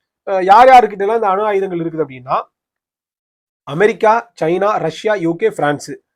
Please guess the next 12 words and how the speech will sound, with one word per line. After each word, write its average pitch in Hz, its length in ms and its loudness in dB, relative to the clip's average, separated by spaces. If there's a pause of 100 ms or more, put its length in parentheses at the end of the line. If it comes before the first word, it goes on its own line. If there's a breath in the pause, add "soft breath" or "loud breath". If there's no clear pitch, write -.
(280)
இந்தியா, 220 400 2
பாகிஸ்தான், 185 500 2
இஸ்ரேல், 175 320 -4
நார்த் 156 220 -4
கொரியா 147 320 -6
அப்படின்ற 147 300 -8
இந்த 190 520 -4
ஒன்பது 175 340 -2
நாடுகள் 165 240 -4
கிட்ட 147 160 -14
மட்டும்தான் 139 260 -10
இருக்குது. 131 260 -8